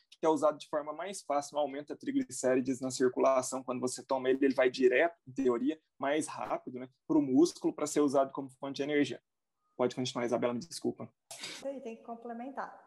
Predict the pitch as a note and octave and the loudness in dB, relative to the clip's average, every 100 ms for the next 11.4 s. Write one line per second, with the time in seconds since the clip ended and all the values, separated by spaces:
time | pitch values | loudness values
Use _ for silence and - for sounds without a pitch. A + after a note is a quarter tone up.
0 | _ - D#4+ F4+ - - B3+ G#3+ - C4 | _ -10 0 0 -2 -8 -8 -8 -4 -2
1 | C4 D#4 D4+ A3 F#3 - - - _ _ | 0 0 0 -2 -4 -10 -20 -20 _ _
2 | B3+ C4 E4+ D4 D#4 - C4+ E4+ C#4 - | 0 0 0 -4 -10 -2 -2 -2 -6 -6
3 | C4+ C#4+ C#4 G4 G#4 A3+ E4+ D#4 B3+ A#3 | -6 -4 -6 -6 -8 -6 -8 -8 -10 -10
4 | A3 G3+ F#3 F#3 F#3 - _ _ _ - | -12 -14 -12 -14 -16 -20 _ _ _ -20
5 | G#3+ B3 C4 C4+ C4 - - C4+ C#4+ F4+ | -8 -4 -4 -4 -10 -14 -6 -4 -4 0
6 | G4+ D4+ A#3 G3 F3 - _ _ _ _ | 0 2 0 -2 -6 -18 _ _ _ _
7 | - A3 A#3+ - C4+ C4 A3 G#3 A3 B3 | -16 -12 -12 -10 -6 -4 -4 -8 -6 -6
8 | B3+ B3+ C#4 A#3 A3 G#3+ B3+ D4 C4+ B3+ | -4 -4 -4 -4 -8 -12 -8 0 2 0
9 | - A#3 B3 C4 F4 - - B3+ C#4 E4 | -6 -10 -4 -2 -2 -4 -6 -2 -2 -2
10 | E4 C#4+ F4+ F4 F4+ E4 F4 F#4+ - D#4+ | -4 -2 -2 -2 -4 -6 -8 -10 -4 -2
11 | C4+ - A#3+ - | 0 -2 -6 -8